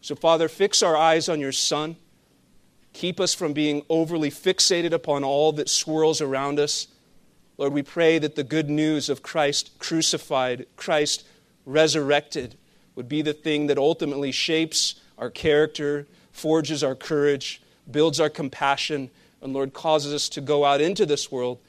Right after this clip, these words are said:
and proclaim the goodness of God in the face of Christ. Lord, thank you for days like this that we set aside to exalt the resurrected Christ.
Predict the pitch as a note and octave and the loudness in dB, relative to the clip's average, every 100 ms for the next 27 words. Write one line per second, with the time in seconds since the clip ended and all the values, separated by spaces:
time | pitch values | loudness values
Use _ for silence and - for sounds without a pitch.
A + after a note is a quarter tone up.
0 | _ _ _ C#3 D3 C3 D3+ D3 D3 C3 | _ _ _ -12 -10 -6 -2 -2 -2 -6
1 | D3 C#3+ C#3 - - - _ - C#3+ C3+ | -4 -4 -4 -4 -6 -14 _ -20 -8 -2
2 | C3 C3 C3 - B2+ B2+ B2+ - A#2+ A2 | -2 -2 -8 -6 -6 -4 -8 -10 -10 -10
3 | - - _ _ _ _ - D3+ D3 E3+ | -12 -16 _ _ _ _ 0 0 4 4
4 | E3+ F3 F3 - D3+ D3 D#3 D#3 D#3 C#3+ | 4 2 -6 -4 0 2 2 2 0 -2
5 | C#3 D#3 E3+ - - _ _ _ _ _ | -2 -4 -4 -8 -12 _ _ _ _ _
6 | - - C#3 - D#3 D3+ - D#3 D3 D3+ | -16 -10 -4 2 4 2 2 2 2 0
7 | D3+ C#3 C3 B2+ C#3+ D3 D#3+ - - _ | -4 -6 -4 0 2 2 0 -8 -20 _
8 | C#3 C3+ C#3+ C#3+ C#3 C3+ C3+ B2+ D3 B2+ | -4 -2 0 0 -2 -2 -10 -8 -4 -4
9 | A#2+ - - | -4 -10 -14